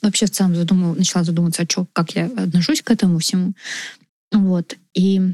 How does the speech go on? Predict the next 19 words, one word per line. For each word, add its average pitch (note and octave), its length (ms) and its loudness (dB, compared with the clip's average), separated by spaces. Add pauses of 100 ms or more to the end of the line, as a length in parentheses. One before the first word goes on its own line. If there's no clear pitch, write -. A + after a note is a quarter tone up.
(140)
благодаря F#3 400 2
практике, - 540 -6
которая G3 300 0
у F#3 40 2
меня F#3 140 2
происход-, F#3+ 480 -4
проходила F#3 500 -2
с F3 60 -6
детьми, G3 760 -2
э, - 40 -6 (1040)
онкобольными F#3 680 2
детьми, F#3 440 -2 (560)
я F#3 140 -2
смотрела F3+ 560 0
н-, G3+ 380 0
на F#3+ 140 0
то, G3+ 300 0
как F3+ 280 -4
они F3+ 540 2